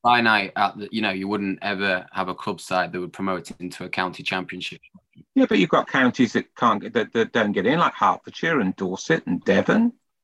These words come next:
Speaker 2: I mean, y-, y-, you know, there are counties that aren't in the county championship and never have been and never will be. So my argument is that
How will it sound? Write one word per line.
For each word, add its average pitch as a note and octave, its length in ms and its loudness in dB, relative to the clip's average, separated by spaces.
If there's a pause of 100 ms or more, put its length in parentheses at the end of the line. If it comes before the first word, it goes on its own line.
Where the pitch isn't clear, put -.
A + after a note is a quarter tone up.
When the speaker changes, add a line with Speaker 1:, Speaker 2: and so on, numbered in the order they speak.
(420)
Speaker 2:
I - 40 2
mean, D3 200 4
y-, - 80 -12
y-, - 760 2 (240)
you E3+ 60 6
know, C#3+ 80 6
there D#3+ 200 6
are D#3 140 8
counties C3+ 500 0
that C#3+ 140 2
aren't B2+ 340 2
in C3 120 0
the C3+ 60 -2
county C#3+ 380 -2
championship - 580 -2 (100)
and D3+ 220 2
never C3 220 4
have A#2 260 0
been A#2 240 -4 (400)
and D#3 200 6
never C#3+ 260 6
will G#3+ 260 8
be. D#2+ 320 0 (380)
So F#3 320 2 (500)
my E3 200 4
argument E3+ 440 4
is A#2+ 840 -6 (220)
that C3+ 200 4